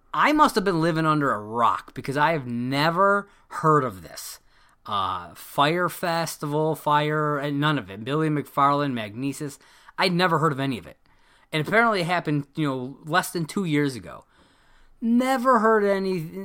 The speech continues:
any of it. I, I had to have been <laughs> living under a rock. I don't know what was going on.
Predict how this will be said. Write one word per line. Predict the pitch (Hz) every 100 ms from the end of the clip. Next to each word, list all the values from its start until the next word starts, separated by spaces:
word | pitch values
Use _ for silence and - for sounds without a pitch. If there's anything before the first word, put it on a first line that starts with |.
| 196
any | 190 160
of | 117
it. | 104
I, | 104 151 156
I | 151 160
had | 147 180 196
to | 180
have | 156
been | 147 180
<laughs> |
living | 156 147
under | 143 127
a |
rock. | 110 104 80 -
I | 131
don't | 131 131 123
know | 98
what | 90 90
was | 104
going | 98 85
on. | 80